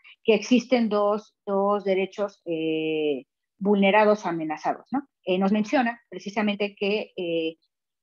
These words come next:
que se habla de un daño que, que se debe tratar de evitar. Y nos dice de esta forma, se pronuncia sobre la vulneración acaecida en los derechos fundamentales lesionados y nos dice que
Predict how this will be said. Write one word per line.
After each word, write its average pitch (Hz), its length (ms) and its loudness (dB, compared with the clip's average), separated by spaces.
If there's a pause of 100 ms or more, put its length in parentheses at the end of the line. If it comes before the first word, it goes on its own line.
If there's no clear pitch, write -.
(180)
que 190 140 0
se 226 160 2
habla 220 280 6
de 196 100 4
un 220 120 2
daño 233 380 2 (220)
que, 170 560 -4
que 196 80 -6
se 196 120 -2
debe 220 220 4
tratar 185 400 -2
de 185 60 0
evitar. 143 440 -6
Y 202 100 -6
nos 196 200 -4
dice 214 260 -4
de 190 80 0
esta 196 220 -6
forma, 160 300 -6 (560)
se 226 120 0
pronuncia 233 460 0
sobre 220 200 -2
la 190 100 2
vulneración 185 680 -2 (140)
acaecida 190 840 -2
en 190 120 -6
los 180 100 -4
derechos 190 420 -8
fundamentales 196 680 -2
lesionados 240 840 0 (360)
y 220 120 0
nos 214 140 0
dice 254 280 -2
que 196 320 -4